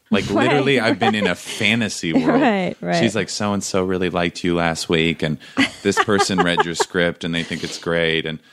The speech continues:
Speaker 1: oh, by the way, you need to put a tape together for this thing." And it's like, "Oh, what?" Like, I'm nuts.
Speaker 2: Yeah.
Speaker 1: Like <laughs>
Speaker 2: Because it's a story you've conco-,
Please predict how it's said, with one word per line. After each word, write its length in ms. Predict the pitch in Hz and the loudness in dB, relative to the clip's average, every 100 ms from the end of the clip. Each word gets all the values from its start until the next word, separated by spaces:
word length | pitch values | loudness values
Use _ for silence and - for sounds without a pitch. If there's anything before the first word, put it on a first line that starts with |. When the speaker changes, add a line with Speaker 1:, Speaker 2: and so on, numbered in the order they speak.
| - _ - | -20 _ -10
Speaker 1:
oh, 320 | 107 107 104 | -4 -2 -4
by 220 | - 104 | -2 -2
the 100 | 92 | -2
way, 280 | 85 92 87 | -2 0 0
you 140 | 85 87 | -2 -4
need 160 | 87 | -6
to 60 | 78 | -6
put 160 | 90 | -6
a 40 | 82 | -6
tape 280 | - 87 - | -6 -6 -4
together 280 | 87 85 | -4 -4
for 120 | 82 80 | -4 -4
this 180 | 82 | -6
thing." 220 | - 90 85 | -4 -2 -2
And 80 | |
it's 120 | 80 - | -2 -4
like, 220 | 78 - _ - | -6 -8 _ -2
"Oh, 280 | 151 120 90 - - _ | 2 2 0 -8 -20 _
what?" 320 | 107 175 - _ _ - | -2 -2 -4 _ _ -8
Like, 280 | 98 - _ _ _ _ | -8 -8 _ _ _ _
I'm 180 | 113 147 | -2 0
nuts. 480 | 135 196 - - - - | 0 -2 -6 -14 -14 -4
Speaker 2:
Yeah. 300 | 208 208 180 | 0 0 -2
Speaker 1:
Like 480 | - - - 139 - | -6 -2 -4 -2 0
<laughs> 0 | |
Speaker 2:
Because 240 | 277 359 | 4 6
it's 200 | 330 262 | 4 2
a 80 | 269 | 0
story 480 | - 247 247 247 226 | 2 2 4 6 4
you've 240 | 214 196 | 4 2
conco-, 300 | - 220 196 | 2 -4 0